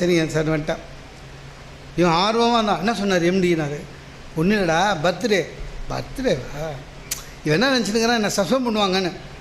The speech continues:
"பர்த்டேவன்னு சொல்லிட்டு அடுத்தது சொல்றான் சார்,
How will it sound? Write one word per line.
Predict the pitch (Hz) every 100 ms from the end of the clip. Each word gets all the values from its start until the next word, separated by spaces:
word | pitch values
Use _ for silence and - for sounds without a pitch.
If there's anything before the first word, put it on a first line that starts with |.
| - - - - -
"பர்த்டேவன்னு | 175 - 240 202 185
சொல்லிட்டு | 202 254 220
அடுத்தது | 175 262 196 185
சொல்றான் | 175 165
சார், | 156 196